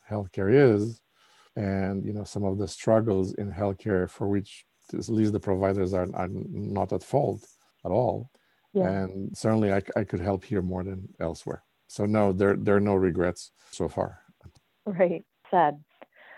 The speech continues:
Speaker 2: Okay. Well, I know I've already gone a bit over, so, um... I think that that's it for now. Um, I would definitely like to speak to you again down the road to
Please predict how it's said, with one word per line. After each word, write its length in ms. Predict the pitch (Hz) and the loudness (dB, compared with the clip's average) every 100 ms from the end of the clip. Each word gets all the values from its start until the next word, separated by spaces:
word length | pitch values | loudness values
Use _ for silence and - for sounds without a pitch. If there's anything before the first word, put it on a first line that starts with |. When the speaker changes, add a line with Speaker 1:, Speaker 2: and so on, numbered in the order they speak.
| - - - _ _ _ 240 | -20 -20 -20 _ _ _ 0
Speaker 2:
Okay. 340 | 247 196 101 - - | 2 2 2 0 2
Well, 80 | |
I 40 | 196 | 4
know 120 | 190 | 6
I've 80 | 175 | 8
already 380 | 180 175 160 170 - | 8 6 4 0 2
gone 180 | 202 185 | 4 4
a 40 | |
bit 180 | 196 - | 4 6
over, 360 | 185 170 160 - | 6 6 4 4
so, 220 | 170 160 - | 4 6 6
um... 360 | 156 160 180 - | 4 2 -8 -16
I 120 | - - | -14 -8
think 140 | 302 | 0
that 160 | 233 - | 0 2
that's 180 | 220 - | -2 0
it 120 | 220 185 | 0 0
for 140 | 196 | -4
now. 400 | 180 170 170 202 | -4 -2 0 0
Um, 220 | 185 190 185 | 2 0 2
I 100 | 214 196 175 - | 0 0 -6 -4
would 160 | 226 170 | -4 2
definitely 320 | 208 208 220 | 2 2 0
like 200 | 208 196 | 0 0
to 100 | 196 | -4
speak 220 | - 196 - | -6 -8 0
to 60 | 196 | 2
you 60 | |
again 280 | 185 180 180 | 4 2 0
down 240 | 185 180 | 0 0
the 60 | 180 | 0
road 320 | 185 180 170 | 2 4 4
to 80 | 190 | -2